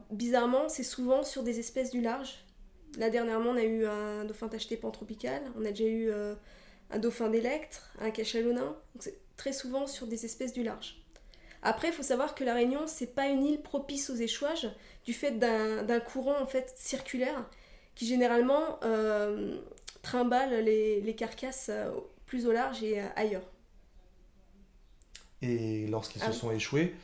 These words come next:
Speaker 2: euh, quelles étaient les causes de ces échouages ?
Speaker 1: Euh, on a diverses causes. Euh, on a, on a eu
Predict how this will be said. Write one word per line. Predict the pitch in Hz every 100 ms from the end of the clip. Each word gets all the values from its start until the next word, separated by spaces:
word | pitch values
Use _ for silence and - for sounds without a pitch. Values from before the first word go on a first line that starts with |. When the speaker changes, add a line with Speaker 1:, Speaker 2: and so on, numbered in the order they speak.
| - - -
Speaker 2:
euh, | 107
quelles | 123 117
étaient | 113 107
les | 104
causes | - 156 165
de |
ces | - 117
échouages ? | 110 135 165 - - - - - - - -
Speaker 1:
Euh, | 233
on | 240
a | 254
diverses | 247 240 262 277 277 - 269 247 -
causes. | 302 359 370 247 -
Euh, | 226 220 220 220 214 214 214 214 214 208 - - - - - - - - -
on | 247 240
a, | 233 226 226 226 220
on | 240 247
a |
eu | 254 285 302